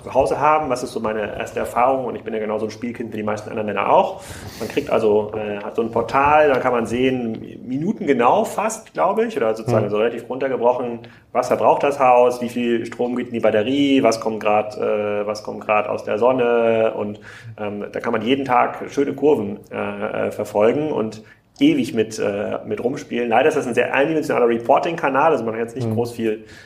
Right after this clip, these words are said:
Speaker 1: äh, man kann jetzt da nicht so groß viel einstellen, ähm, aber es ist, äh,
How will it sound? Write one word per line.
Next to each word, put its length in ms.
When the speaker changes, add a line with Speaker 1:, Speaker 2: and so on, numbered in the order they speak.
Speaker 1:
äh, 160
man 140
kann 100
jetzt 140
da 40
nicht 140
so 140
groß 180
viel 140
einstellen, 720
ähm, 400
aber 520
es 120
ist, 220
äh, 400